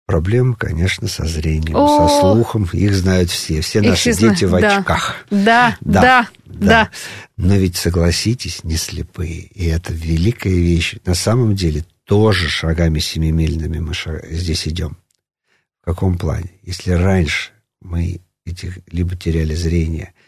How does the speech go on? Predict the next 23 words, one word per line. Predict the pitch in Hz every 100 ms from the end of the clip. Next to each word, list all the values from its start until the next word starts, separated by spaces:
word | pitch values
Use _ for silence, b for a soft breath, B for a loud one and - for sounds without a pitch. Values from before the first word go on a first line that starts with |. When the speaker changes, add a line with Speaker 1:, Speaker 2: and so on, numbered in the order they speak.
| _ _
Speaker 1:
у | 80
нас | 78
была | 76 76
там | - 82
определенная | 87 90 87 87 87 87
там, | 92 - _ _ _ _ _ _ _ _ _ - -
а, | 110 95 90
лазерная | 98 90 104 95 87
коррекция, | 90 92 123 143 - 107
то | 92 95
сейчас | - 90 85 - - 110 170 - - _ _ _ _ _ _ _ _
это | 92 87 87
куда | - 87 92
более | 90 87 82 78
щадящие | - 85 80 80 - 85
методики | 78 - 95 113 98 - 90 _
с | _ _ _ _ _
куда | 82 85 95
более | 98 85 90 90 90
эффективным, | 90 - 87 - - - 87 85 85 85 - _ _ _ _ _
а, | - 80 80 78 80 - 85 87
эффек-, | - 87 - 82 -
эффективностью, | 90 92 - 80 80 - -